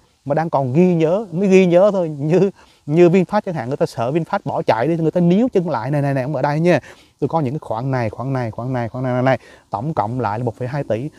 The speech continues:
Một phẩy hai tỷ này là người ta đầu tư cái này, cái kia, cái kia nọ, cái kia nọ, chứ không phải là người ta đưa một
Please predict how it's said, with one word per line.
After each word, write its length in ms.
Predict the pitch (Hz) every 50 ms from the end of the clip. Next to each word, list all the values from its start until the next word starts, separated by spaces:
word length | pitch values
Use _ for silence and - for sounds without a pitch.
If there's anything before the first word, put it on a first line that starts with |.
| - - - -
Một 180 | 151 147 147
phẩy 100 | - 139
hai 160 | 160 170 170
tỷ 220 | 170 - 120 147 165
này 180 | 165 - 165
là 60 | 143 143
người 80 | 139
ta 80 | - 165
đầu 140 | 143 139 139
tư 140 | - 170 175
cái 140 | 175 - 180
này, 120 | 165 143
cái 100 | 151 175
kia, 180 | 175 - 185 180
cái 120 | 175 185
kia 120 | 170 190 180
nọ, 140 | 165 131 127
cái 120 | 170 175
kia 120 | 185 190
nọ, 200 | 185 - 156 151 - -
chứ 80 | 185
không 140 | 170 185 170
phải 200 | - - 113 135
là 40 | 147
người 100 | 151 143
ta 100 | - 180
đưa 160 | 180 185 185
một 60 | 156